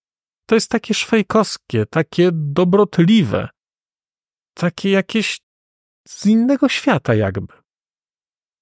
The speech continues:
No i w którymś momencie pojawia się wątek narastania tych nastrojów proniemieckich. Jeden z przyjaciół zapisuje się wręcz do partii Heinleina i trochę zaczyna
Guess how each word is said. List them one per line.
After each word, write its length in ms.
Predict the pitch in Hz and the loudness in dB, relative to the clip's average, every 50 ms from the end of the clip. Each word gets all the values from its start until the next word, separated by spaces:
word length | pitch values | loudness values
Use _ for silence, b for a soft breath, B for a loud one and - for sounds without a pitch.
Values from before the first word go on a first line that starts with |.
| _ _ _ - 160 | _ _ _ 0 0
No 60 | 160 | 0
i 20 | |
w 60 | - | 2
którymś 240 | - 247 320 320 - | 2 2 0 2 0
momencie 280 | - 311 285 - - - | 0 -2 0 0 -2 0
pojawia 260 | - 208 214 - 226 | 0 0 0 2 0
się 180 | - - 208 160 | 0 0 0 0
wątek 600 | 131 127 147 165 208 233 - - 175 170 _ - _ _ _ _ _ _ _ - | 2 2 2 2 2 0 0 -2 -2 -2 _ -10 _ _ _ _ _ _ _ -2
narastania 580 | 156 170 175 175 135 - - 226 233 214 170 | 0 2 2 2 0 0 0 0 2 2 0
tych 380 | - - - 165 151 - - - | -2 2 0 0 0 0 -2 -2
nastrojów 580 | 160 147 151 156 143 - - 175 190 190 - | 0 2 2 2 0 0 0 2 2 2 0
proniemieckich. 880 | _ - 160 156 151 147 143 139 131 120 - - - 170 170 - - - | _ -2 0 0 2 2 2 2 0 0 -2 -6 -4 -2 -2 -2 0 -2
Jeden 240 | 170 160 185 175 151 | -2 0 2 0 0
z 80 | - | -2
przyjaciół 800 | - - - - 147 143 151 165 160 - - - 135 127 123 120 _ _ _ _ _ _ _ _ _ _ _ _ - | -4 -12 -8 -6 -4 -2 0 0 -2 -2 -2 -2 -2 -2 -2 -6 _ _ _ _ _ _ _ _ _ _ _ _ -4
zapisuje 760 | 175 113 127 151 - - - 127 - - 185 202 196 165 127 | -2 0 0 0 0 -2 -6 -4 -2 0 2 4 4 4 2
się 180 | - - 135 117 | 2 0 -2 0
wręcz 360 | 110 127 135 131 123 117 117 | 2 2 2 2 0 -2 0
do 180 | 120 143 131 | 0 0 0
partii 420 | 117 - - 143 147 147 - - - | 0 0 0 0 0 0 -2 -4 -6
Heinleina 720 | - - 139 131 127 120 113 110 110 110 110 123 143 196 - _ _ _ _ _ _ _ _ _ _ _ - | -2 0 0 2 2 2 2 0 0 0 -2 -2 -4 -6 -10 _ _ _ _ _ _ _ _ _ _ _ -4
i 140 | 190 180 | -4 -4
trochę 840 | _ - - 156 165 196 208 - - - 196 196 196 196 196 196 190 165 - _ _ - | _ -2 -2 0 2 2 0 0 -2 -2 -2 0 0 0 0 0 -2 -4 -6 _ _ -12
zaczyna 880 | 202 180 135 139 165 156 - - - 175 180 185 185 180 180 185 170 | -10 -8 -2 0 0 0 0 -2 -2 0 0 2 0 2 2 0 0